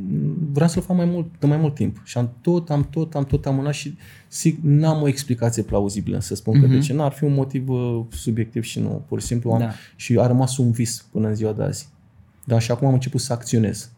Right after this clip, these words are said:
Speaker 1: Deja mi s-a transformat în obiectiv, pentru că știu că luna viitoare, până, până în zece, trebuie să lansez programul.
Speaker 2: Mhm.
Speaker 1: Și atunci asta este visul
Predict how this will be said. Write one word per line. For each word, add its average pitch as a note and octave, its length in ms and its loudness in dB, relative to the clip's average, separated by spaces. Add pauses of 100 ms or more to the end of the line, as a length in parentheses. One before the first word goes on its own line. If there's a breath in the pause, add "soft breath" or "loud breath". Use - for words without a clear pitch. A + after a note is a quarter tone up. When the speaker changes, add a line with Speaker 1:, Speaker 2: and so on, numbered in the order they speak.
(180)
Speaker 1:
Deja A#2 260 2
mi B2+ 100 4
s-a B2 140 -2
transformat A#2+ 420 0
în A#2+ 60 0
obiectiv, G#2+ 460 -2
pentru G#2+ 180 -4
că G#2+ 80 -4
știu G#2+ 180 -2
că A#2+ 120 0
luna A#2 220 4
viitoare, A2 440 -2
până, A2 340 -4 (120)
până A2 180 -2
în A2 100 -2
zece, A#2+ 260 -2
trebuie A2+ 220 -6
să C3 120 -8
lansez A#2 280 -6
programul. - 400 -6 (340 soft breath)
Speaker 2:
Mhm. B2+ 320 4
Speaker 1:
Și C#3+ 140 -2
atunci C#3 300 2
asta C3 240 -2
este A2+ 220 -2
visul C3 580 -2